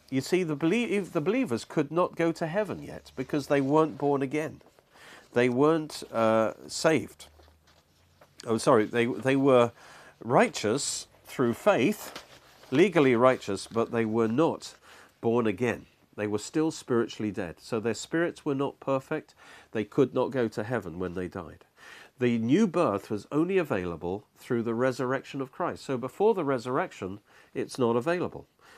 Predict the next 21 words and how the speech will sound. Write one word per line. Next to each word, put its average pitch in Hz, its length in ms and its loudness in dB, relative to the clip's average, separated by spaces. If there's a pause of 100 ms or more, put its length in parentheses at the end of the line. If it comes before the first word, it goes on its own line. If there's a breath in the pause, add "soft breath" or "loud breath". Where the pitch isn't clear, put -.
(360 soft breath)
One 127 200 2
Peter 151 300 2
says, 90 440 -2 (240 loud breath)
"God 127 260 0
has 117 300 -6
begotten 131 560 -4
us 135 180 -6
again 117 420 -2 (920 soft breath)
to 120 180 0
a - 20 4
living 143 380 2
hope 131 260 -2
through 123 280 -4
the 117 120 -4
resurrection 117 680 -8
of 85 100 -10
Jesus 78 400 -12
Christ - 320 -12
from - 160 -14
the 71 80 -14
dead." - 300 -20